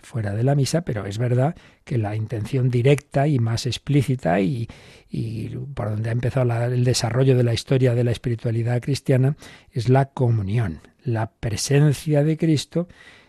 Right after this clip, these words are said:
"Esto es mi cuerpo, esta es mi sangre", esas palabras van acompañadas y precedidas de "tomad y comed, tomad y bebed". Por tanto,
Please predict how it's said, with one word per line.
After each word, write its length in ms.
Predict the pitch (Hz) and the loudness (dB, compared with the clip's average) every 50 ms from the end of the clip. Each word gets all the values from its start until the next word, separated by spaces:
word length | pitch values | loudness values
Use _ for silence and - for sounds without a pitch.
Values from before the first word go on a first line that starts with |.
| _ _ _ | _ _ _
"Esto 380 | - 131 127 - - - 147 | 2 2 2 2 2 2 2
es 100 | 139 123 | 2 4
mi 160 | 127 135 135 127 | 4 4 2 2
cuerpo, 600 | - 151 151 143 135 131 - 120 110 - - _ | 2 2 2 2 2 -2 -4 -6 -8 -8 -10 _
esta 420 | _ - 143 127 - - - - 120 | _ 2 2 2 2 0 -4 -4 -2
es 180 | 120 110 131 | -2 -2 0
mi 140 | 151 170 170 | 0 2 2
sangre", 420 | - - 180 170 156 156 170 175 165 | 2 2 4 4 4 4 2 0 0
esas 260 | - - 139 127 - | 0 0 0 0 0
palabras 480 | - - 143 147 147 156 151 131 110 | 0 2 2 4 4 2 2 0 0
van 140 | 117 123 127 | 2 2 2
acompañadas 840 | 131 131 - 139 131 127 143 131 135 147 151 151 147 123 - - - | 2 2 2 0 -2 0 0 0 2 2 2 2 2 0 -2 -2 -6
y 60 | 120 | -6
precedidas 760 | - - 127 131 - - 143 135 139 143 143 151 135 120 117 | -4 -2 -2 -2 0 0 2 2 2 2 2 2 0 0 2
de 200 | - 165 202 - _ _ _ _ _ _ | 0 -2 -2 -2 _ _ _ _ _ _
"tomad 420 | - 147 110 104 110 113 113 110 - | -6 -4 -2 0 0 0 -2 0 -2
y 80 | 151 143 | -2 0
comed, 340 | - 165 151 147 127 123 - - _ _ _ _ _ _ _ _ _ _ _ _ _ | 2 2 2 4 2 2 0 -6 _ _ _ _ _ _ _ _ _ _ _ _ _
tomad 420 | - 131 117 113 117 123 123 131 - - - _ _ _ _ _ _ | -4 -2 0 2 2 2 2 0 -2 -6 -14 _ _ _ _ _ _
y 180 | 170 147 135 | 2 2 4
bebed". 340 | 117 110 101 85 90 90 78 - - | 4 2 -2 -4 -6 -8 -8 -10 -10
Por 160 | _ - 110 | _ -8 -4
tanto, 420 | - 127 127 127 120 - 147 151 | 0 0 0 0 2 0 -2 -2